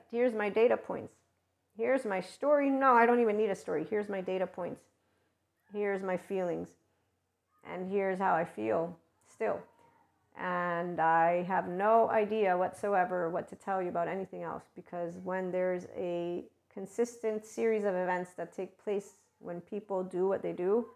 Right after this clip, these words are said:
so in some cases, you just learn the pattern and you just, that's it. You learn that when you're in specific situations, those people get to do that stuff. These are the people, though, that we're not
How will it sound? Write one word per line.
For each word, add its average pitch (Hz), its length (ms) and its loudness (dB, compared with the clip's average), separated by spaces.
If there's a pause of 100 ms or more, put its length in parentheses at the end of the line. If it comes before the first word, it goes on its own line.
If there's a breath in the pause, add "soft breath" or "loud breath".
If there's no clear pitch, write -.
(580 soft breath)
so 208 580 4
in 214 160 -4
some 269 360 6
cases, 220 460 6
you 220 60 -2
just 208 280 0
learn 190 240 0
the 190 60 -2
pattern 196 580 2 (140)
and 185 640 -4
you 190 200 -2
just, 185 400 -10
that's 170 240 -6
it. - 220 -4 (120)
You 185 160 -8
learn 208 340 -2
that 180 180 2
when 185 220 0
you're 208 200 2
in 208 200 0
specific 214 640 -6
situations, 190 760 -2
those 196 260 0
people 208 640 -4 (260)
get 180 180 -8
to 185 80 -8
do 220 220 0
that 185 220 2
stuff. - 260 -8 (100)
These 190 140 -8
are 185 100 0
the 185 60 -4
people, 196 340 -4
though, 180 340 0
that - 240 -2
we're 190 100 -6
not 185 320 2